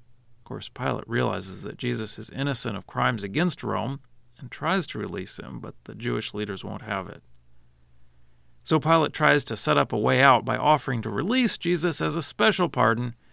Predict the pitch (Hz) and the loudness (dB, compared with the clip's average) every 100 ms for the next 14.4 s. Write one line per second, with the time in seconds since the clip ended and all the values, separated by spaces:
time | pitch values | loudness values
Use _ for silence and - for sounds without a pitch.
0 | - - _ _ - - 120 117 117 104 | -20 -20 _ _ -20 -12 -8 -4 -4 -2
1 | 117 123 101 101 - - 101 95 - 92 | -2 0 0 -2 -6 -10 -10 -10 -12 -6
2 | 127 156 107 - - - - - 117 175 | 2 2 0 -6 -8 -10 -14 -10 0 4
3 | 175 95 95 101 101 95 - - 101 - | 4 4 -2 -6 -6 -6 -8 -8 -10 -14
4 | - - _ - - _ - - - - | -20 -20 _ -20 -20 _ -20 -20 -20 -20
5 | - _ - - _ - - 131 123 104 | -20 _ -20 -20 _ -20 -16 -6 -4 -2
6 | 95 120 147 147 147 139 113 104 - 120 | -2 2 4 4 2 0 -4 -8 -10 -4
7 | 113 107 113 156 - - 110 104 98 98 | -4 -2 -2 -2 -4 -6 -6 -4 -4 -4
8 | 98 101 - - - - - _ - 101 | -6 -6 -8 -8 -16 -20 -20 _ -14 -6
9 | 110 117 - 104 120 180 165 143 131 135 | -4 -4 -6 -2 6 6 6 0 -4 -6
10 | - 147 - 123 - - - - _ - | -2 -2 -2 -4 -10 -10 -12 -18 _ -20
11 | - _ - - _ _ - _ - 117 | -20 _ -20 -20 _ _ -20 _ -6 -2
12 | 107 113 - _ - - _ - - 120 | -2 -4 -10 _ -20 -20 _ -20 -6 0
13 | 135 - 135 120 107 113 185 175 165 156 | 0 2 0 -2 -2 2 4 4 2 2
14 | 143 143 139 | 2 0 -4